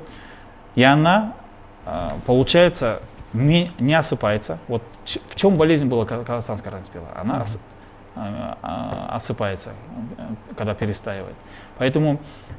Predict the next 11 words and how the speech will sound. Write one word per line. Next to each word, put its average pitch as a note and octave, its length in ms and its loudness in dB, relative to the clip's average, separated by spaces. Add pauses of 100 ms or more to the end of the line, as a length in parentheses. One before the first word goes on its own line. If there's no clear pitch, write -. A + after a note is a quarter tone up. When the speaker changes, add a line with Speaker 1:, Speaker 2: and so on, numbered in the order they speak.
(240)
Speaker 1:
э, A2 400 -6
устойчивость C#3 440 4
к - 20 -2
осыпанию D#3 500 2
мы G#2+ 440 -2
улучшили, A2 500 0
урожайность C3 520 2
улучшили. F#2+ 460 -4 (500)
Э, F2+ 440 -10
и D#3 160 4
вот, D3+ 160 4